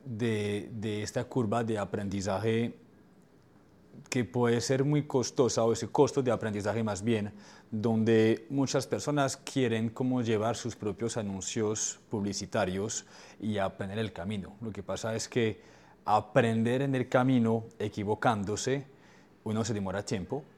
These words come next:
dos, gastamos dinero mientras tanto, y, y he visto mucho en el pasado empresas que ya le pierden fe a la pauta precisamente porque no la saben manejar. Y, y también porque no la saben medir. Y es lo que también yo quería que habláramos hoy a través de esta entrevista, es que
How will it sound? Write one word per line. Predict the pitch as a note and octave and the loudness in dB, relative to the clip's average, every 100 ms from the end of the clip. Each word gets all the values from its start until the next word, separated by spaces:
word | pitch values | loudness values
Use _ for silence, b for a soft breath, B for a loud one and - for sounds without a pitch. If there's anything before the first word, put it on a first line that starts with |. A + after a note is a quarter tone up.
| - - - - - | -20 -20 -20 -14 -2
dos, | A2 A2 B2+ - - | 4 4 4 -2 -6
gastamos | G2+ - F#2+ G2 | -8 -6 -6 -6
dinero | G2+ G#2+ A2+ | -4 -2 2
mientras | A#2 A2+ G2 F#2 | 2 0 -2 0
tanto, | C#3+ C#3 C3+ B2+ B B | 0 4 2 2 B B
y, | - A#2 A#2 | 0 2 2
y | B2 A#2 | 2 2
he | |
visto | A2+ A2+ - | 2 2 0
mucho | C3 C3+ B2 - | 2 2 2 0
en | B2 | 0
el | A2 | -2
pasado | A2 G#2+ A2 A#2+ | -2 -2 0 0
empresas | A#2 A#2 A2+ G2+ B2 - | 0 -2 -2 0 -2 -4
que | - A2 G2+ G2 | -4 -2 0 -2
ya | G#2+ A#2 G2+ | 2 2 2
le | G2+ | -2
pierden | - A#2 G#2+ A2 | 0 0 2 -2
fe | G#2 C#3+ C3+ | 0 4 4
a | |
la | B2+ A#2 | 4 6
pauta | - A#2+ G#2+ B2 B2+ - - - - - B B B B B - - | 8 8 6 2 2 0 -18 -20 -20 -20 B B B B B -4 2
precisamente | B2+ B2 A#2 A2 C3+ | 4 4 2 2 0
porque | A#2+ - | 0 0
no | A2 | -2
la | G#2 | -2
saben | G#2 G#2+ A2 A#2 | -2 -2 0 0
manejar. | A2+ G#2 F#2+ A#2 G2 - - B B B B | 0 0 6 6 6 -4 -20 B B B B
Y, | C#3 C3+ - | 6 6 6
y | C#3 | 4
también | D3 C#3+ D#3 | 6 4 4
porque | D3+ B2+ | 2 2
no | B2+ A#2+ | 2 4
la | A2+ | 2
saben | A#2+ A2 B2 A#2+ | 2 0 2 2
medir. | A2 G#2 A2 | 2 2 2
Y | G#2 | 0
es | G2+ | -2
lo | A#2+ | -2
que | |
también | B2+ B2 B2 | 0 2 2
yo | A2+ | 0
quería | A2 G#2 A2 | -2 -2 -2
que | |
habláramos | B2 A2 G2+ G2+ - | 0 0 0 -2 0
hoy | A#2+ A#2+ | 2 2
a | |
través | A#2+ G2+ A2+ | 0 -4 -4
de | |
esta | A2+ | -4
entrevista, | A2+ G2+ A2 A#2+ B2+ A2+ | -4 -2 0 0 0 0
es | G#2 | -2
que | - A2 G#2 | -2 0 0